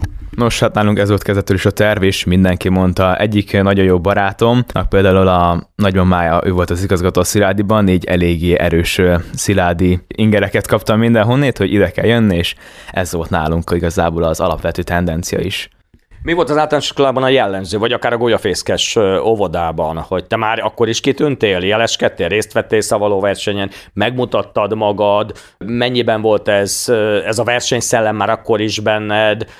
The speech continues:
Speaker 2: hogyan zajlott mindez?
Speaker 1: Hát igazából szerintem úgy általános iskolába kezdődött. Ott igazából úgy leginkább a baráti társaságomban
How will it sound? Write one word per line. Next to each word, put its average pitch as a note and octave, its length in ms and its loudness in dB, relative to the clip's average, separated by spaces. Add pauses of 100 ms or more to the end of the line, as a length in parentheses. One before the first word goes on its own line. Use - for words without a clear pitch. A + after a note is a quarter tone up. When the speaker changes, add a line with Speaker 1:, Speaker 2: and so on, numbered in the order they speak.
Speaker 2:
hogyan G2+ 280 -2
zajlott F#2 340 -2
mindez? E2+ 380 -2 (280)
Speaker 1:
Hát D3 200 0
igazából B2 380 2
szerintem A2+ 280 0
úgy A2+ 100 0
általános G#2 360 -2
iskolába G2 400 2
kezdődött. A2 600 0 (680)
Ott F3+ 180 0
igazából A#2+ 480 4
úgy A#2 100 6
leginkább G#2 500 0
a G2 40 0
baráti F#2+ 340 0
társaságomban F#2+ 840 -2